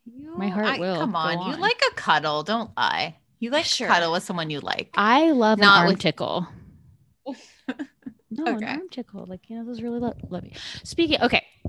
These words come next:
Speaker 2: We've really gone left turn. I will die alone, and it is okay. Um, big Grey Gardens fan over here. Are you watching regular Top Chef?
Speaker 1: Yes, yeah, yeah, yeah. I'm all caught
Speaker 2: Okay.
Speaker 1: up.
Speaker 2: Who, who do you got going all the way?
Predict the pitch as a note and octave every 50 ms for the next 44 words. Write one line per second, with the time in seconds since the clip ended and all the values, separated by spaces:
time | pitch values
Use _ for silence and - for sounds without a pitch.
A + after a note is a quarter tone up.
0 | G#2+ - _ - - - - - _ _ - A3+ C4+ A#3+ C#4+ E4 E4+ E4 C#4 B3
1 | G#3+ G3+ F#3+ G3 F#3+ F#3 F#3+ G3 G3+ - - - - F#3+ E3+ D#3+ D#3+ D#3+ - -
2 | E3+ F3+ F#3 F3 F#3 F3 F3+ F3+ E3 D3+ D3+ D#3 D#3 - E3+ E3 E3 E3 F3+ F3+
3 | - G3 F#3+ - - E3+ D3+ D#3 D#3+ - - - - - - - - F3+ F3 F3
4 | F3 F3 F3+ F3+ F3 - F#3+ F#3 F3 - _ _ _ - G3 F3 E3+ E3 F3 E3
5 | D#3 D3+ D3 C#3+ D3 - - - - D3+ C#3 C#3 C3+ C3+ - F3 D#3+ - - D#3+
6 | C#3+ C#3+ D3 - - - - - - _ _ _ _ _ _ _ - - - -
7 | G#3 G3 G3 G3+ G3 - A#3 A#3 C4 C#4 A#3+ A3+ F#3 E3 - - E3+ - - -
8 | - - - - - - _ _ _ _ _ _ _ _ _ _ _ _ _ _
9 | _ _ - - - - - - F#3 F3 E3+ E3+ D#3+ D3+ C#3 - - - - -
10 | F3+ F3+ F#3 F3+ F3+ F3+ F3+ E3+ C#3+ - - - _ _ _ _ _ _ _ _
11 | - G#3 G3 F3+ E3+ E3 - - - G3+ G3 F3 E3 E3 - D#3+ D#3+ - - D#3+
12 | D#3 D#3 D3+ D3+ D3+ D#3 D#3 D#3